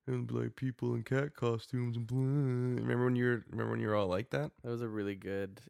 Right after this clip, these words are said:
Speaker 2: imitation of my voice.
Speaker 1: Yeah, well, I owe you an apology, sir, because I was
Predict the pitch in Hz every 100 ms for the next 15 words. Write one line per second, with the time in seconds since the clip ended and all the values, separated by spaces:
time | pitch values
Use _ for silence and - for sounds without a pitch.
0 | 95 101 98 98 104 - 95 95 - -
1 | 101 98 95 104 101 - - - 113 110
2 | 107 107 113 123 123 113 139 131 107 -
3 | 98 - 104 104 104 117 _ _ _ _
4 | _ - 110 110 104 110 110